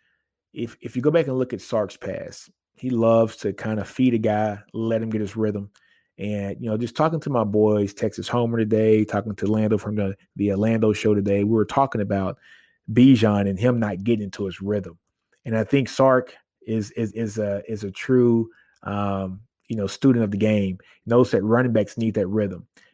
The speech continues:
And if Bijan is able to get that rhythm next year and get it early and often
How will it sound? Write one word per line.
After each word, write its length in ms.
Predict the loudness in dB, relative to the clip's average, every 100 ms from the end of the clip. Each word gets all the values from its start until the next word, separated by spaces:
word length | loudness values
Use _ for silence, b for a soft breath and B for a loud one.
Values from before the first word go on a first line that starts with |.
| -10
And 120 | -4 -4
if 80 | 0
Bijan 640 | 4 6 6 4 4 2
is 140 | 4
able 200 | 4 4
to 80 | 2
get 200 | 0 0
that 160 | 0 0
rhythm 340 | 0 0 -2
next 280 | -6 -8 -8
year 240 | -6 -4
and 200 | -6 -8
get 120 | -4 -6
it 140 | -6 _ _ -2
early 360 | 2 4 2
and 120 | 0 -2
often 560 | 2 2 0 -10 -14